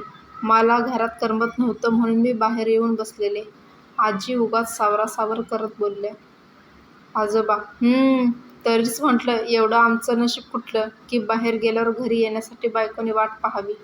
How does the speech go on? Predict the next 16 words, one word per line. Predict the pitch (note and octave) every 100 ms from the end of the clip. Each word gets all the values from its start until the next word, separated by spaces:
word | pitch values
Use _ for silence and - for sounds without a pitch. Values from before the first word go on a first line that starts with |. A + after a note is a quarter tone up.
| - - - - - -
त्यावर | A3+ A3 A#3
सगळे | B3 - G#3+ A3
हसायला | A#3 A#3 A3 G#3+ A3
लागले. | G#3 G3+ G3+ - - - - - - - - - - - -
आजी, | G#3+ G3 G#3+ G#3 - -
"हम्म, | A#3 B3 C4 B3+ A#3+ A#3+ - -
राहू | A3+ B3 B3+
दे | B3
म्हणे | B3+ B3+ B3
नशीब. | A#3+ A#3 - A3 - - - - -
मी | A#3+ B3
होते | B3+ A#3+ B3+
म्हणून | A#3+ A#3+ A#3+
टिकले | A#3+ B3 A#3+
तरी | A#3 B3 C4
तुमच्यासोबत. | B3+ A#3+ C4 - A3